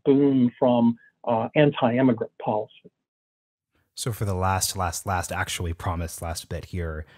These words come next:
Speaker 2: I wanna just ask you three more topical questions that are on people's minds. So just one, inflation. Um, this is, like, this is, speaking of the nineteen seventies, this is a topic that just came out of, um, nowhere in terms of, like, obviously there's been a long-term discussion in the field about inflation,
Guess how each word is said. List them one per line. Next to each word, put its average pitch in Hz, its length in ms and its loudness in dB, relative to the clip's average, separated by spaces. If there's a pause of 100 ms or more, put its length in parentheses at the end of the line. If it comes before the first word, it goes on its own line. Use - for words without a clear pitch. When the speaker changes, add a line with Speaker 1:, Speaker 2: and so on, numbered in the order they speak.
(200)
Speaker 2:
I 110 60 -4
wanna 117 220 2
just 101 180 -2
ask 98 280 -4
you 101 80 -2
three 98 640 -4
more 101 180 0
topical 87 720 -6
questions 85 600 -8
that 82 100 -6
are 80 120 -6
on 82 100 -8
people's - 300 -12
minds. 78 280 -6
So - 140 -4
just 92 240 -6
one, 156 380 4
inflation. 98 600 -2 (400)
Um, 90 360 4
this 107 180 4
is, 101 180 2
like, 101 220 0
this 110 180 4
is, 101 240 4 (140)
speaking 135 420 2
of - 80 0
the 139 80 4
nineteen 117 340 4
seventies, 113 580 4 (260)
this 139 200 6
is 127 100 4
a 120 60 6
topic 110 400 4
that 98 80 -2
just - 200 0
came 101 220 4
out 92 160 4
of, 80 340 -2
um, 82 380 -4
nowhere 98 600 4
in 85 120 -4
terms 101 260 2
of, 101 80 2
like, 101 140 0
obviously 156 320 4
there's 107 160 0
been 113 100 0
a 101 60 2
long-term 123 440 2
discussion 101 480 0
in 95 120 0
the 90 60 -2
field 98 360 -4
about 117 180 -2
inflation, 143 560 -4